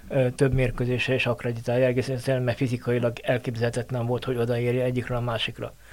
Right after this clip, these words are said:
Most, hogyha csinálnak egy jó charterbuszt mondjuk a két helyszín között, főleg, hogyha mondjuk négy meccses napról beszélünk,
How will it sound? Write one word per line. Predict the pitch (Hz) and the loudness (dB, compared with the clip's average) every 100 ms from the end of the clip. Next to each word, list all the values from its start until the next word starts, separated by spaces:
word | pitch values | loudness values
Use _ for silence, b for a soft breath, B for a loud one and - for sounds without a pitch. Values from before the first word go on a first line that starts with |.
| B B | B B
Most, | 160 - | -2 0
hogyha | 147 | 0
csinálnak | 147 170 147 139 135 | 2 6 6 6 4
egy | 131 | 4
jó | 139 127 | 4 4
charterbuszt | - 139 135 143 127 127 - | 4 4 6 4 2 0 0
mondjuk | 135 131 123 | 0 0 2
a | 131 127 | 0 2
két | 147 - | 0 2
helyszín | 135 131 - 120 | 2 0 0 -2
között, | 131 123 151 165 - - - - | 0 2 2 0 -12 -18 -20 -6
főleg, | 131 131 123 | 0 2 2
hogyha | 131 127 | 0 0
mondjuk | 131 117 | 0 2
négy | 139 135 | 4 6
meccses | 131 117 - 117 | 4 0 -2 -4
napról | 139 127 131 127 | -2 0 0 0
beszélünk, | 127 - 135 135 160 | 0 2 2 2 2